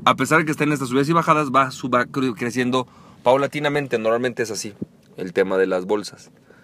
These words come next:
Bueno, pues es lo mismo con tu aprendizaje. O sea, ayer lo platicaba,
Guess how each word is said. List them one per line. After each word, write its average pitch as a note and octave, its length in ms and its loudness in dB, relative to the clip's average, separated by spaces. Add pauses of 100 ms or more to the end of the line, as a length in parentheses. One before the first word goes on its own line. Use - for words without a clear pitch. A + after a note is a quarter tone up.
(320)
Bueno, C3+ 240 2 (140)
pues C#3 220 2
es D#3+ 100 -4
lo E3+ 80 -2
mismo D3+ 180 -2
con A#2+ 140 -2
tu A2+ 80 2
aprendizaje. G#2 580 -6 (420)
O - 40 -20
sea, G2 180 0 (1000)
ayer D#3 200 8
lo G3 80 6
platicaba, F3 600 6